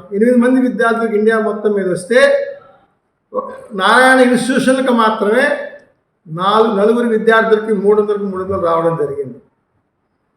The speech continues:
దాంట్లో ఒకటి ఏపీ నుంచి వచ్చిన ఒకే ఒక్క మూడు వందలకు మూడు వందల మార్కులు వచ్చిన విద్యార్థి,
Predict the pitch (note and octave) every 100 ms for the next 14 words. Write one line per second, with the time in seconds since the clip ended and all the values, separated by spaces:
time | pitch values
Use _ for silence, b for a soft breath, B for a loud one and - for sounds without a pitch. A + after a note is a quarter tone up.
0 | _ _ _ D#3 G#3+ C4 C4+ C#4 C4+ A3
1 | A3+ C4 C4 C4 C4 A#3+ A#3+ B3 A3 G3+
2 | A#3+ B3 A3+ A3 A3 G3+ G3+ A3+ A3 A3
3 | G#3 G3+ G3+ G3 F#3+ F#3+ F3+ F3 F3 D#3+
4 | E3 G#3 G3+ B3